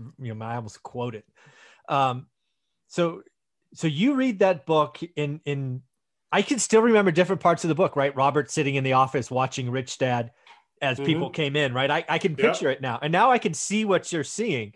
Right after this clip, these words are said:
Speaker 1: It's like,
Speaker 2: Mm-hmm.
Speaker 1: "I don't wanna be the kid in the corner. I wanna be the guy behind the desk."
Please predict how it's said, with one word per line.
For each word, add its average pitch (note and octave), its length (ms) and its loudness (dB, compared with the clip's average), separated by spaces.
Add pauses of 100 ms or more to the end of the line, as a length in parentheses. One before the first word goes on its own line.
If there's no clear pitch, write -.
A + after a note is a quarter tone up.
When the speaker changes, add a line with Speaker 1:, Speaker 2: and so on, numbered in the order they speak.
(240)
Speaker 1:
It's - 100 -20
like, D3 140 -2
Speaker 2:
Mm-hmm. C#3 320 -6
Speaker 1:
"I - 20 -8
don't D#4+ 120 -6
wanna G3+ 140 0
be D3+ 120 0
the C3+ 80 -4
kid D#3+ 260 -6
in C#3 120 -2
the B2 80 -12
corner. C3 560 -6 (280)
I G3 60 -4
wanna C4 200 2
be F3 100 -2
the D3 80 -4
guy D#3 200 2
behind D3+ 340 -2
the B2 60 -6
desk." C#3 600 -4